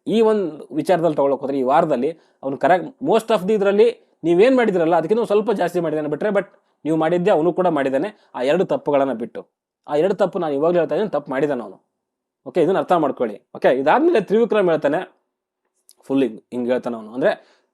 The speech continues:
ನೀವು ಅಲ್ಲಿದ್ದೀರಾ, ನಾವ್ ಇಲ್ಲಿದ್ದೀವಿ ಅಂತಂದ್ರೆ there is a difference. ಇದನ್ನ ಅರ್ಥ ಮಾಡ್ಕೊಂಡ್ಬಿಟ್ರೆ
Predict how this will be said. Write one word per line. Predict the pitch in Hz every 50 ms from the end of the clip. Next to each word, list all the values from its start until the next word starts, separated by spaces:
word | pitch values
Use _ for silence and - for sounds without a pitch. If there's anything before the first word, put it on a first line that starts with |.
| _ _ _ -
ನೀವು | 131 165 226 262 262 240
ಅಲ್ಲಿದ್ದೀರಾ, | 208 214 226 208 180 165 180
ನಾವ್ | 180 160 156 190 202 185
ಇಲ್ಲಿದ್ದೀವಿ | 185 185 180 160 165 160 156
ಅಂತಂದ್ರೆ | 151 131 - 120 113 131 170 208 - _ _ _ _ _ _ 147
there | 185 202 208
is | 196 214
a | 214 170 147
difference. | 180 170 - 196 180 139 110 - - - - _ _ _ -
ಇದನ್ನ | 190 214 190
ಅರ್ಥ | 175 - 233 233
ಮಾಡ್ಕೊಂಡ್ಬಿಟ್ರೆ | 226 214 190 - 190 165 151 139 143 170 190 - - _ _